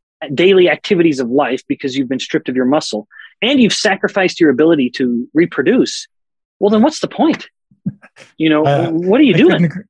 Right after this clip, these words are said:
Speaker 2: couldn't
Speaker 1: You're
Speaker 2: agree
Speaker 1: just
Speaker 2: more.
Speaker 1: filling up space. Um,
Speaker 2: I couldn't
Speaker 1: but,
Speaker 2: agree
Speaker 1: but
Speaker 2: more.
Speaker 1: again, there's no evidence for this in humans. All of this is from the rodent work, but we have to invoke that.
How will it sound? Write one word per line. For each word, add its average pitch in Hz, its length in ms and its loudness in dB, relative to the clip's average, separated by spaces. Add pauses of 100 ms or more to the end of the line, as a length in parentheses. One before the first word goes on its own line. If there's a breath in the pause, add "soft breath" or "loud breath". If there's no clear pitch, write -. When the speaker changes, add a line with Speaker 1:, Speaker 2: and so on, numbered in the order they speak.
(420)
Speaker 2:
couldn't 170 160 2
Speaker 1:
You're 165 100 4
Speaker 2:
agree 156 80 2
Speaker 1:
just 147 140 2
Speaker 2:
more. - 60 -4
Speaker 1:
filling 214 260 2
up 202 120 -2
space. - 560 -4 (400)
Um, 180 200 -2
Speaker 2:
I 127 60 0
couldn't 139 280 -2
Speaker 1:
but, - 80 4
Speaker 2:
agree 113 100 0
Speaker 1:
but 240 100 0
Speaker 2:
more. 226 80 -2
Speaker 1:
again, 214 340 0 (100)
there's 185 200 -6
no 285 180 2
evidence 320 420 0
for 247 140 -4
this 233 160 -4
in 220 80 0
humans. 156 400 -4
All 254 180 2
of 262 60 0
this 240 160 -6
is 226 100 -4
from 214 140 -4
the 180 80 0
rodent 170 200 0
work, 117 220 -8
but 190 140 0
we 180 100 2
have 269 320 -4 (120)
to 262 180 0
invoke 180 420 0
that. 113 160 -6